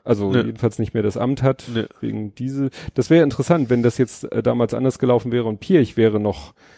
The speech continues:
Speaker 2: Ja.
Speaker 1: Chef des Volkswagen-Konzerns und dann wäre jetzt hier diese, diese Geschichte gewesen.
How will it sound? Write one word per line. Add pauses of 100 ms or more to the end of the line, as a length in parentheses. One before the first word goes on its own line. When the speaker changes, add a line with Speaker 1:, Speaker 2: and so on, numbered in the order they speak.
(480)
Speaker 2:
Ja.
Speaker 1:
Chef
des
Volkswagen-Konzerns
und (180)
dann
wäre
jetzt
hier
diese,
diese
Geschichte
gewesen.